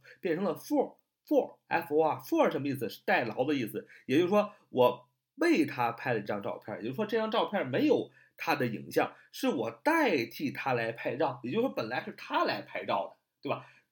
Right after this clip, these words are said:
本来是他来拍照，他给几个人拍个合照。比如说啊，你在这个游乐园溜达，突然有一群，一群人说，“哎，先生，能帮我们拍张照片吗？”哎，你说，“啊，行，我给你拍，我给你们拍。”然后你给你拍呢，你，你给，你给他们一拍，拍完之后怎么样？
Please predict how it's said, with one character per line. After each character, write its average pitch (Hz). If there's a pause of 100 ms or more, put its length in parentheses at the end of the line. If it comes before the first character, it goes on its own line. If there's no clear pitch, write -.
(120)
本 147
来 170
是 180
他 180
来 120
拍 98
照， -
他 208
给 101 (120)
几 -
个 107
人 107
拍 123
个 107
合 104
照。 135 (300)
比 117
如 123
说 143
啊， 120
你 101
在 120
这 117
个 110 (320)
游 127
乐 120
园 123
溜 151
达， - (100)
突 -
然 123
有 113
一 113
群， 113
一 127
群 127
人 117
说 135
，“哎， 147
先 175
生， 160
能 151
帮 175
我 165
们 143
拍 170
张 185
照 175
片 233
吗？” 208 (280)
哎， 98
你 101
说 127
，“啊， 160
行， 208
我 226
给 226
你 208
拍， 247
我 220
给 220
你 226
们 214
拍。” 247 (320)
然 156
后 196
你 214
给 226
你 220
拍 254
呢， 240 (840)
你， 165
你 202
给， 220
你 175
给 185
他 202
们 202
一 196
拍， 208
拍 208
完 208
之 220
后 214
怎 165
么 165
样？ 165